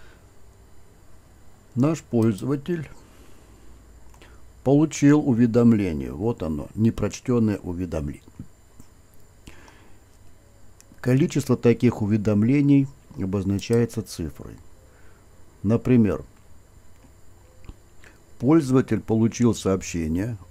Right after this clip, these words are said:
от администратора сайта не только на почту, но и на сайт. «Ваш курс был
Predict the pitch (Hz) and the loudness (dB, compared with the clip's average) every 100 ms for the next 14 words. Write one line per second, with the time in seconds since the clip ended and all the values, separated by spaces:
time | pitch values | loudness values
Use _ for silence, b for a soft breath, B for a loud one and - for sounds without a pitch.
0 | - 117 117 98 101 95 101 95 - 87 | -6 0 0 0 0 0 -2 -4 -2 -6
1 | 85 - 78 73 - - 87 90 143 156 | -6 -6 -8 -8 -10 -8 -6 -2 -2 -2
2 | - 92 85 - 80 76 - - - b | -2 -2 -4 -8 -12 -12 -14 -18 -18 b
3 | b b b b 101 131 160 120 120 120 | b b b b 0 2 2 2 4 4
4 | 113 - 82 60 - - - 92 95 90 | 2 -2 -8 -8 -12 -18 -16 -6 -4 -4
5 | - 139 151 - 90 104 113 | -8 -8 -8 -10 -6 -4 -4